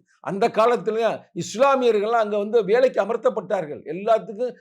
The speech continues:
அவர் பொதுவான ஆளா தான் இருந்திருக்கிறாரு. வெள்ளைக்காரங்க கிறிஸ்துவர்கிட்ட நல்ல நெருக்கத்துல இருந்திருக்கிறாரு. அப்படி இல்லாம வந்து அவர் வந்து இந்தியாவோட மெயினான பகுதியை பூரா வென்றிருக்கிறார். தென்னிந்தியாவை பூரா வென்றிருக்கிறார்.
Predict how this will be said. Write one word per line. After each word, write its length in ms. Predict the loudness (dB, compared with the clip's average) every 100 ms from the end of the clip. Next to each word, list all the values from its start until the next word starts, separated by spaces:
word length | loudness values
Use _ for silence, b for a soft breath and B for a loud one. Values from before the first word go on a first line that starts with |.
| b
அவர் 200 | -2 -2
பொதுவான 440 | 0 0 2 0 2
ஆளா 200 | 0 -2
தான் 160 | -4
இருந்திருக்கிறாரு. 500 | -8 -8 -6 -4 -4 -10 _ -6
வெள்ளைக்காரங்க 640 | 0 0 2 0 0 -6 -8
கிறிஸ்துவர்கிட்ட 540 | -8 -4 -4 -2 -6
நல்ல 120 | -8
நெருக்கத்துல 560 | -6 -6 -2 -2 -2 -6
இருந்திருக்கிறாரு. 560 | -6 -8 -6 -6 -6 -8 -18 _ -8
அப்படி 320 | -6 -4 -4
இல்லாம 420 | -2 0 0 -2
வந்து 220 | -6 -2
அவர் 180 | 0 0 -6
வந்து 180 | -8 -12 -12 b -10
இந்தியாவோட 560 | -8 -2 2 2 2 -4 -6 -8
மெயினான 380 | -10 -8 -6 -6 -6
பகுதியை 280 | -8 -8 -10
பூரா 200 | -12 -12
வென்றிருக்கிறார். 580 | -12 -10 -10 -10 -12 -14 _ _ _ _ -4
தென்னிந்தியாவை 560 | -4 -4 -2 -2 -2 -4
பூரா 160 | -6
வென்றிருக்கிறார். 680 | -6 -6 -6 -4 -2 -2 -4